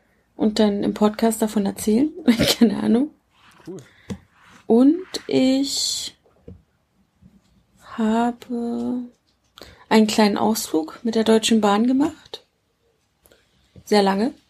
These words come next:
Speaker 1: <laughs> Ähm, ja. Ansonsten habe ich nur,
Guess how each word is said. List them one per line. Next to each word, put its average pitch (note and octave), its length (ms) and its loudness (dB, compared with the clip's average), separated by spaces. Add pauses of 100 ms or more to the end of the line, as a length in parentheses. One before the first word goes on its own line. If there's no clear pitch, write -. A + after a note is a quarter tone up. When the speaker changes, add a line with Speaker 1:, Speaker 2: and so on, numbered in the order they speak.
(160)
Speaker 1:
<laughs> - 480 -8 (1500)
Ähm, G#3+ 760 2 (1300)
ja. A3 320 2 (1300)
Ansonsten G3 1000 0 (140)
habe C4 200 2
ich C#4 160 -2
nur, B3+ 520 2